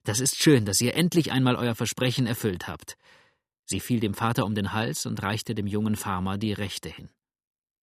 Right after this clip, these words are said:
„Aber so kommen Sie doch nur herauf, Vater“, bat Adele. „James wird auch gleich wieder da sein. Nancy mag Ihnen nachher bringen, was Sie brauchen.“ Der alte Lively stand auf dem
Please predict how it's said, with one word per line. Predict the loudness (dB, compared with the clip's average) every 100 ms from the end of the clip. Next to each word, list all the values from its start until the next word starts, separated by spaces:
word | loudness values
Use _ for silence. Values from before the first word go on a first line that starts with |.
| _ _ _ _ _
„Aber | 0 4 4 2 -2 -12
so | -2 2
kommen | 2
Sie | 2
doch | 0 2
nur | 4
herauf, | 4 4 2 2
Vater“, | 2 2 2 -4 -6 -18 _ -6
bat | -6 -6
Adele. | -8 -8 -8 -10 -16 _ _ -2
„James | 2 4 4 2
wird | 0
auch | 2 0 2
gleich | 0 0 -2
wieder | -2
da | -2 -4 -4
sein. | -6 -10 -14 -18 -20 -2
Nancy | 4 4 6 4
mag | 4 4
Ihnen | 4 4 6
nachher | 6 4 4 4 4
bringen, | 4 4 4 4
was | 4 2
Sie | -2
brauchen.“ | -2 -4 -4 -10 -14 _ _ _ _ _ _ _ _ _ _ _ _ _ _ _
Der | -12
alte | -8 -6
Lively | -2 -2 -2 -4 -4
stand | -4 -2 -2 -2 -4
auf | -8 -10 -10
dem | -8